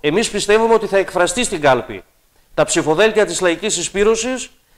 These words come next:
είναι έτσι στελεχωμένα με τέτοιους αγωνιστές που θα κάνουν το κάτι παραπάνω και πραγματικά θα ανέβουμε πολύ ψηλά στην κάλπη. Αλλά εμείς δεν το βα-, δεν ζούμε και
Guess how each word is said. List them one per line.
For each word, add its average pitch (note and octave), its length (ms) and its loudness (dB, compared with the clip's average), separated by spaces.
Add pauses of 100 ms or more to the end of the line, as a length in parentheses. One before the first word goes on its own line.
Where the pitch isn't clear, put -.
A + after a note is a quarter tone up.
(300)
είναι G3 260 0
έτσι G#3+ 320 2
στελεχωμένα F3+ 760 2
με D#3 140 0
τέτοιους G#3 380 -2
αγωνιστές F3 760 0 (440)
που E3+ 320 0
θα D3 220 0
κάνουν G#3+ 320 2
το F3+ 120 0
κάτι G3+ 260 2
παραπάνω G3 760 2 (260)
και E3 140 -2
πραγματικά E3 640 0
θα F#3+ 180 0
ανέβουμε G#3 440 0
πολύ G#3 260 0
ψηλά G3+ 600 0
στην G3+ 200 -6
κάλπη. E3 360 2
Αλλά F3+ 180 6
εμείς A3+ 320 -2 (220)
δεν B3 260 2
το B3 140 4
βα-, A3 140 4
δεν A#3 300 2
ζούμε F#3+ 420 2
και F3+ 420 0